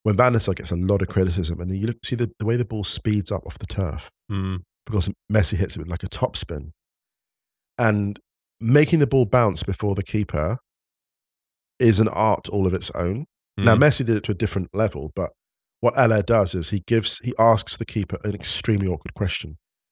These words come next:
Speaker 1: Something like that, you're thinking, at the very least, the keeper has to tip that over the bar. You're making them work. And this is what I love about the art of striking.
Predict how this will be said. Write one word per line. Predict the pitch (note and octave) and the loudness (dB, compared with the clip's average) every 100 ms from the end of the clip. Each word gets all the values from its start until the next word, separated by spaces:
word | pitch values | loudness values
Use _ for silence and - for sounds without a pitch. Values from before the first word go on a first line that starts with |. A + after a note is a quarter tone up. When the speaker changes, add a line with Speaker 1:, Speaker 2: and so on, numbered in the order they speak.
| - | -2
Speaker 1:
Something | - D#3 | 2 4
like | C3 | 4
that, | C3 A2+ | 4 2
you're | F#2+ | 2
thinking, | F2 F#2+ F#2+ E2+ | -4 -4 -6 -8
at | A#2+ | -4
the | G#2+ | -2
very | F#2 B2 A2+ | 4 4 4
least, | G#2 F2 | 0 -6
the | - | -8
keeper | G#2 F2+ | -6 -4
has | - | -4
to | |
tip | - - | -6 -8
that | D2+ | -8
over | E2+ | -8
the | F2 | -6
bar. | D#2+ D#2 D2 - | -2 -4 -4 -2
You're | G2 | 2
making | G2 - F2+ | 2 0 -6
them | E2 | -4
work. | D#2 - - _ _ _ _ _ _ _ _ _ _ - - | -6 -8 -14 _ _ _ _ _ _ _ _ _ _ -18 0
And | B2+ | 4
this | B2+ | 6
is | |
what | C#3 | 6
I | A#2 | 6
love | A2+ G2+ | 4 2
about | F#2 | -2
the | F#2+ | 0
art | F#2 F2 | -2 -2
of | E2 | -4
striking. | - F#2+ F#2 F2+ D#2 | -4 -2 -2 -6 -10